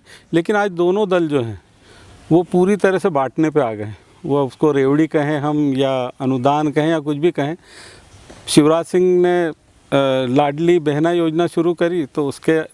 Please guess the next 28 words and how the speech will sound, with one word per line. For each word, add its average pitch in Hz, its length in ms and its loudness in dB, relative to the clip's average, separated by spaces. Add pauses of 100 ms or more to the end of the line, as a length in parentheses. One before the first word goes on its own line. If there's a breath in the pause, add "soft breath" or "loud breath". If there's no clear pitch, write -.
(240)
जवाब 147 360 2
में 160 180 0
कमलनाथ 147 460 -2
जी 143 180 -4
ने 147 140 0
नारी 127 280 -2
सम्मान 147 360 0
योजना 139 340 -2
शुरू 135 240 -2
कर 131 200 -4
दी। 117 140 -8 (720 loud breath)
तो 208 60 6
आपको 147 440 0
ये 185 160 4
नहीं 214 180 0
लगता 196 320 -2
कि 196 100 -4
ये 190 160 2
सारी 160 300 -2
चीज़ों 175 300 0
के 175 60 -4
बाद 185 140 0
प्रदेश 151 380 -2
की - 100 -4
आर्थिक 170 360 -2
स्थिति 190 340 -8
क्या 190 180 -2
होगी? 107 380 -4